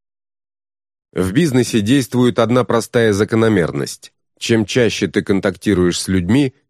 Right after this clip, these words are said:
тем больше у тебя денег. Даже если вы не семи пядей во лбу – даже если у вас есть только воля и цель, просто не ленитесь встречаться,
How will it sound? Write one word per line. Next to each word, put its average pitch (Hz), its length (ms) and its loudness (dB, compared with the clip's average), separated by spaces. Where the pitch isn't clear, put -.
тем 110 300 0
больше 123 380 0
у - 20 -2
тебя 101 300 0
денег. 85 520 -2
Даже 98 320 2
если 104 260 0
вы 104 140 2
не 107 160 2
семи 117 320 2
пядей 92 340 2
во 92 160 2
лбу – 92 380 0
даже 98 300 0
если 98 220 -2
у 98 80 2
вас 101 240 0
есть 98 200 -2
только 101 320 0
воля 92 340 2
и 170 100 2
цель, 139 360 0
просто 135 560 0
не 127 220 2
ленитесь 123 520 0
встречаться, - 840 -2